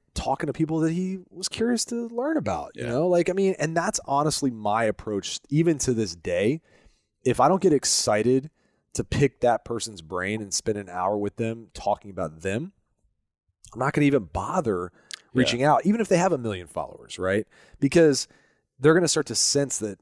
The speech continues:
Speaker 1: I'm just doing it just because I'm clout chasing, dude.
Speaker 2: Mm-hmm.
Speaker 1: Like, I'm just trying to get your audience on my, you know, on,
Speaker 2: Yeah.
Speaker 1: on my radar, and that's
Speaker 2: Yeah.
Speaker 1: not gonna work.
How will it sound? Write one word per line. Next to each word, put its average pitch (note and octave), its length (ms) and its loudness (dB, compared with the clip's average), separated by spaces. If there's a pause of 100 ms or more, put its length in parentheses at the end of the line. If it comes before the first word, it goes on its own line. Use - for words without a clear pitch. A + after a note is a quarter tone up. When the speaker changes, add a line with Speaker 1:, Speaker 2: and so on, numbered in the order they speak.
(100)
Speaker 1:
I'm C#3 200 -8
just C3 200 -10
doing G#2+ 220 -10
it G#2+ 80 -6
just F#2+ 180 -14
because G2 220 -6
I'm F2+ 100 -14
clout B2+ 340 -4
chasing, - 420 -14
dude. D#2+ 160 -10
Speaker 2:
Mm-hmm. F2 100 -10
Speaker 1:
Like, G2+ 100 -4
I'm A#2+ 80 -6
just C3 140 -2
trying D3 120 0
to C3 60 -2
get B2+ 220 0
your B2 400 -2
audience A2+ 500 2
on F#2+ 140 -8
my, F#2+ 520 -6
you G#2+ 100 -12
know, E2+ 140 -10
on, - 120 -14
Speaker 2:
Yeah. C#2 140 -6 (280)
Speaker 1:
on G2+ 120 -10
my G2+ 140 0
radar, - 560 -4
and F#2+ 340 -14 (120)
that's - 220 0
Speaker 2:
Yeah. D2 40 -8
Speaker 1:
not F#2 140 -6
gonna D2+ 140 -20
work. - 420 -14